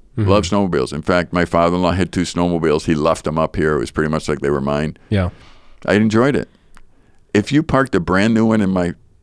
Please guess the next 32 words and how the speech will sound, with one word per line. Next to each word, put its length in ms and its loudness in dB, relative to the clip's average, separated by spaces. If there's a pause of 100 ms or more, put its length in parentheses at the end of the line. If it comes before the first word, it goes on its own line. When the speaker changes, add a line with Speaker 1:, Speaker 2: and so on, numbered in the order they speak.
(200)
Speaker 2:
backyard 460 2
right 200 0
now, 220 0
I 120 2
would 100 0
ask 240 0
you 60 -2
to 80 -2
move 280 0
it. 140 -2 (260)
Speaker 1:
<laughs> 840 0 (1700)
Speaker 2:
You 100 2
know, 120 4
it's 140 0
not, 220 0 (220)
it's 160 0
not 160 2
that 100 4
they're 160 4
evil 480 2
in 100 4
Speaker 1:
Right. 120 6
Speaker 2:
any 120 4
way, 160 4
shape, 280 0
or 60 -2
form. 340 -2 (100)
Speaker 1:
Yeah. 240 0 (260)
Speaker 2:
It's 200 2
not 160 2
that 120 2
I 100 4